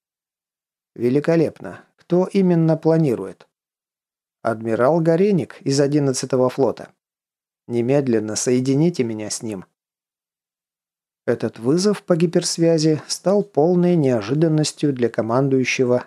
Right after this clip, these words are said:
одиннадцатым флотом В К С Агарской империи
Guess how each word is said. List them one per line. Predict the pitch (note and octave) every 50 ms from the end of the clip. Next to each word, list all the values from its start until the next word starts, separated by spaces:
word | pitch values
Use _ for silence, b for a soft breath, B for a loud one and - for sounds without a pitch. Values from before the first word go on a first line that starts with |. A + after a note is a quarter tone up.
| _ -
одиннадцатым | A2+ A#2 A#2+ B2 A#2 A2 G#2 - - A2 - A2+ G#2 G2
флотом | - A2 A2+ A#2+ A#2 - A2 G#2
В | G#2 A2 G#2
К | - -
С | G#2 A2+ B2+ B2 - - - -
Агарской | - - A2 G#2+ B2+ A#2 A2 - - - - G#2 G#2
империи | G2 F2 - D3 D#3 D#3 D#3+ D#3 D#3 D#3 b